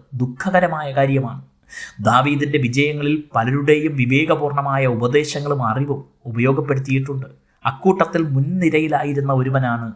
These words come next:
അഹീതോഫൽ. അഹീതോഫലിന്റെ ആലോചനയെ ദൈവത്തിന്റെ ആലോചന പോലെ കണക്കാക്കിയിരുന്നു എന്നാണ് ഈ ഭാഗത്ത് കാണുന്നത്. അതായത്, ദൈവം തന്നെയായിരുന്നു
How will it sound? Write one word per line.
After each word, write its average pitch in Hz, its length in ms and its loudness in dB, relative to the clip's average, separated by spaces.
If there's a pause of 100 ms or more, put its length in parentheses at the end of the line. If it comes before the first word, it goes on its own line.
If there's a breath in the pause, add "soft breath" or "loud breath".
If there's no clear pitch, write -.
അഹീതോഫൽ. 123 680 -4 (680 loud breath)
അഹീതോഫലിന്റെ 180 1040 2
ആലോചനയെ 139 760 -2 (280 loud breath)
ദൈവത്തിന്റെ 202 720 2
ആലോചന 180 540 0
പോലെ 180 420 4
കണക്കാക്കിയിരുന്നു 170 680 0
എന്നാണ് 156 520 -2
ഈ 151 140 0
ഭാഗത്ത് 135 540 0
കാണുന്നത്. 123 380 -4 (240)
അതായത്, 113 600 -4 (280 soft breath)
ദൈവം 151 540 2
തന്നെയായിരുന്നു 180 680 0